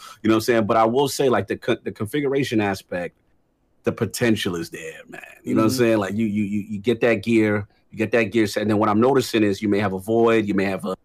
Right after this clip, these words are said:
Speaker 1: uh, a what you call it, a, um, uh, you know, a
Speaker 2: Arc Solar?
Speaker 1: Arc Solar,
Speaker 2: Yeah.
Speaker 1: different ones, right? And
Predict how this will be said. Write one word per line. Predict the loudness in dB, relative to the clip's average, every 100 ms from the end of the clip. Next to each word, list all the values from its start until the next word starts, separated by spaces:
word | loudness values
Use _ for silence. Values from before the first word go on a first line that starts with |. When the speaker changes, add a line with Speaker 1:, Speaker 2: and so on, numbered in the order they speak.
| _ _ _
Speaker 1:
uh, | 0 0 0
a | -2
what | -2 -2 -4
you |
call | -2 0 2
it, | 0
a, | 0
um, | -2 -2 -2 -2 -4 -6
uh, | -4 -2
you |
know, | -4 -6
a | -10 -14 -12 -10
Speaker 2:
Arc | -8 -10
Solar? | -8 -6 -4 -4 0
Speaker 1:
Arc | 2 2 0 -8 -6
Solar, | 0 4 4 4 2 0
Speaker 2:
Yeah. | -6 -10 -12 _ _ _ -2
Speaker 1:
different | 0 4 4
ones, | 2 0 -2
right? | -2 -2 -6 -16 -20 -20 -20 _ _ 0
And | 4 4 4 2